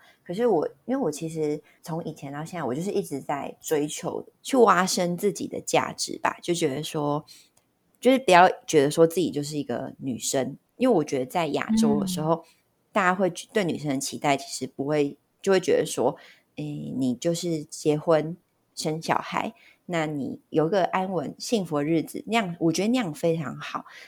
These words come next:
Speaker 1: 可是我自己，我会更想要的是可以学到更多的东西，那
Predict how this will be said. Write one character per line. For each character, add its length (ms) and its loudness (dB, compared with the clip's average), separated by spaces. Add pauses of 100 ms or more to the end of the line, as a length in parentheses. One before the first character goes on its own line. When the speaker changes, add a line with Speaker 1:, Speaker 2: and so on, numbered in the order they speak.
Speaker 1:
可 120 -4
是 160 0
我 200 -2
自 200 -8
己， 180 -6
我 140 -6
会 120 0
更 220 -4
想 180 -12
要 200 -4
的 180 -12
是 540 -6 (280)
可 80 -4
以 140 0
学 600 -4 (360)
到 220 2
更 300 -4
多 200 -2
的 200 -12
东 280 -10
西， 420 -8
那 220 -6